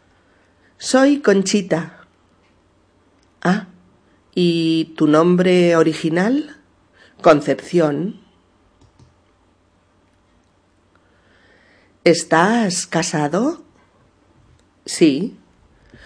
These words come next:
¿Por la iglesia? Sí, mi matrimonio fue por la iglesia. ¿Estás casado?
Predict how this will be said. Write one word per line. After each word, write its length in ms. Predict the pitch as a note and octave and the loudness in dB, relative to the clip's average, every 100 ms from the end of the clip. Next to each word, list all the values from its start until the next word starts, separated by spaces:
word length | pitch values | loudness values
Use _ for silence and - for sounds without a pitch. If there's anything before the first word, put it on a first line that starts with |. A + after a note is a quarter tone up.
| - _ - | -20 _ -2
¿Por 480 | F3 E3 D#3+ D#3 D#3 | 4 6 6 4 4
la 220 | D#3 D3 | 4 6
iglesia? 760 | D3 F3 C4 - D#4+ A3 F3 - _ _ - - - - | 4 4 2 2 0 0 -4 -14 _ _ -20 -20 -20 -10
Sí, 440 | - D4+ C#4+ - _ - _ | 2 4 4 -2 _ -20 _
mi 360 | - F#3 F#3 F#3 | -2 4 6 6
matrimonio 800 | F3+ F3+ F3+ F3+ B3 C4 D4 D#4 | 6 4 2 4 4 4 2 0
fue 260 | - G#3+ A3 | 4 4 4
por 240 | A#3 G3+ | 2 2
la 120 | E3+ | 2
iglesia. 640 | D3 D3 C#3+ - C3+ D3 - _ - _ _ _ _ _ _ _ _ _ _ _ _ _ _ _ _ _ _ _ _ _ _ _ _ _ _ - - _ - | 2 2 0 -4 -10 -10 -18 _ -20 _ _ _ _ _ _ _ _ _ _ _ _ _ _ _ _ _ _ _ _ _ _ _ _ _ _ -20 -20 _ -2
¿Estás 400 | D#3+ - C#3+ - | -2 0 -6 -2
casado? 760 | A#3+ A#3 C#3 C3 E3 D4+ - | -4 -2 -4 -2 -2 -4 -8